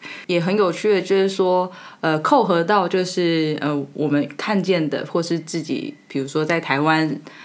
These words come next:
可以用的或者是描述的一些东西的话，我觉得，呃，呃，我觉得除了提供观众，其实也提供我们彼此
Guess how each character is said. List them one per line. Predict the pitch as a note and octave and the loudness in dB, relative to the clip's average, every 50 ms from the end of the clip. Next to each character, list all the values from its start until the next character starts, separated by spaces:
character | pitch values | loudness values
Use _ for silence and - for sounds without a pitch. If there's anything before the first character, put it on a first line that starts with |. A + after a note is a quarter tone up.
| - - - _ | -20 -20 -20 _
可 | - - F#3 | -2 0 2
以 | F#3+ F#3+ E3+ D#3 D3 B2+ | 2 2 2 0 0 0
用 | - G#3 G#3 F#3 E3+ D#3+ D#3 | 2 2 2 2 0 -2 -2
的 | D#3 C3+ - | -2 -4 -2
或 | C#3+ - F#3 | -2 0 0
者 | F3 E3 | 0 0
是 | D#3+ E3 F3 E3+ D#3 C#3 - - - | 0 0 0 0 0 -2 -4 -8 -8
描 | - - D#3 C#3 C#3+ D3+ | -4 -2 0 0 0 0
述 | C#3+ - B3 A3+ | -2 -2 0 0
的 | F3+ D#3+ D3+ | 0 2 0
一 | D#3+ | 0
些 | E3+ F3 E3 D#3 | 0 0 -2 -2
东 | D#3+ D#3+ D#3+ D#3+ | -2 -2 -4 -4
西 | D#3 - E3 | -4 -4 -2
的 | D#3 D3 D3 | -2 -2 -2
话， | - E3 D#3 | -2 0 0
我 | D3 C3 C3 | 0 -2 -2
觉 | - D3+ D3 | -4 -4 -2
得， | D3+ D#3 D#3 D3+ D#3 D3+ - - - - - - - | -2 -2 -2 -4 -6 -8 -14 -18 -18 -20 -20 -20 -12
呃， | - - E3+ D#3 D3+ D3 C#3+ C#3+ C#3 C#3 C3+ - - - - _ _ _ _ _ _ _ _ _ _ _ - | -6 -2 0 0 2 2 2 0 0 -2 -4 -6 -8 -12 -16 _ _ _ _ _ _ _ _ _ _ _ -4
呃， | F3 D#3+ D3+ D3 C#3+ | -2 0 0 0 0
我 | C#3+ C#3+ D#3+ | 0 0 2
觉 | D#3+ A#3+ | 2 4
得 | C4 C4+ C4 G#3 - - - | 4 4 2 0 -2 -8 -14
除 | - - - - G#3+ G#3+ | -14 -6 0 2 2 4
了 | A#3+ B3 A3 G#3 | 4 4 2 0
提 | G#3+ - - F#3 F3+ | -2 -2 -2 -2 0
供 | - F#3+ F#3 F#3 F3+ | 0 0 0 2 2
观 | - E3 D#3+ D#3+ E3 | 2 2 2 2 0
众， | F#3 E3+ D#3 | 0 0 0
其 | D#3 D#3 F3+ E3+ | 0 0 0 0
实 | E3+ F3 | 0 0
也 | E3 D#3+ | 0 0
提 | - F#3+ D#3+ | -2 -2 -2
供 | D#3+ E3 | -2 -2
我 | E3 D#3+ C#3+ | -2 -2 -4
们 | - - C#3+ C#3+ | -4 -4 -6 -4
彼 | C#3 C3+ C3+ C#3+ | -2 -2 -2 -2
此 | D#3 D3 - - C#3 - | -4 -4 -4 -4 -4 -6